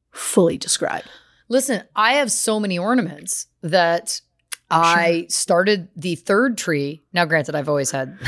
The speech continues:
Speaker 2: <laughs> I've always had three, but I've started a, the redesigned
Speaker 1: course.
Speaker 2: third tree, which is the Canadian-centric ornaments.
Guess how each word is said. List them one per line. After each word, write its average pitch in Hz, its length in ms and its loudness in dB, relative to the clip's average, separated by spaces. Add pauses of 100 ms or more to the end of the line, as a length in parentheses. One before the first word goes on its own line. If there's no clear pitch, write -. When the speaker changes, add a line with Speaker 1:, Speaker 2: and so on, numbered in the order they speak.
Speaker 2:
<laughs> - 180 -16
I've 135 120 0
always 139 160 0
had 135 140 -4
three, 139 220 -2
but 196 120 -2
I've 190 120 2
started 175 280 -2
a, 165 80 2
the 156 240 -4
redesigned 180 520 2
Speaker 1:
course. 151 200 -2
Speaker 2:
third 147 240 -4
tree, 151 240 -6
which 151 220 -6
is 139 140 -6
the 165 60 -8
Canadian-centric 151 840 -4
ornaments. 151 520 -6